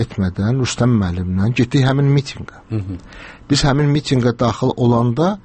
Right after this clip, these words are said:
Speaker 1: artıq stadionda, ə, ə, ə, yığışan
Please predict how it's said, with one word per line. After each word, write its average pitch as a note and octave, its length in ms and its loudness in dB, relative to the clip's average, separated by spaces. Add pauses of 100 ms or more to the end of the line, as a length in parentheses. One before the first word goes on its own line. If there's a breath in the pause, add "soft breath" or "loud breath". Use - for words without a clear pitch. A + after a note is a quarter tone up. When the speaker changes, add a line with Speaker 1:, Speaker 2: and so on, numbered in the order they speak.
(420 loud breath)
Speaker 1:
artıq A#2+ 380 0
stadionda, A#2+ 680 2
ə, - 360 -8 (680 loud breath)
ə, G#2 100 0
ə, G2+ 340 0 (260)
yığışan A#2 560 2